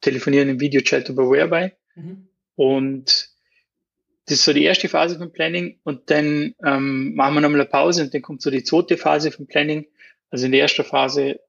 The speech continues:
Speaker 1: reden wir über die Stories, über die Akzeptanzkriterien.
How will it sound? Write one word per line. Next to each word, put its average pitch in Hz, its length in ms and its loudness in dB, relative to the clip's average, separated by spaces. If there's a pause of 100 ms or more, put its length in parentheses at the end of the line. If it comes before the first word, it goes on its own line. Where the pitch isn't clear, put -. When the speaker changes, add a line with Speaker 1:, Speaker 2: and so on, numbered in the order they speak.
(120)
Speaker 1:
reden 143 240 4
wir 139 80 0
über 135 100 -4
die 139 100 -2
Stories, 170 400 2
über 131 120 -6
die 127 80 0
Akzeptanzkriterien. 160 1040 -2